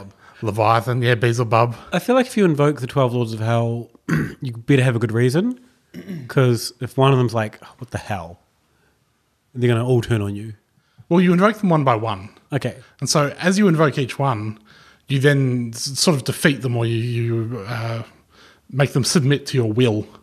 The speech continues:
Speaker 2: Mm.
Speaker 1: And then by the time you've s-, got all twelve of them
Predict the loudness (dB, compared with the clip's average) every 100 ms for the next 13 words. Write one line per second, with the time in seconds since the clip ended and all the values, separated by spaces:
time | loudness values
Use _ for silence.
0 | _ -4 -2 -2 -4 -12 _ _ _ -2
1 | 0 0 2 2 2 0 0 0 -4 -6
2 | -4 0 2 0 0 4 6 4 2 -2
3 | -2 -2 -4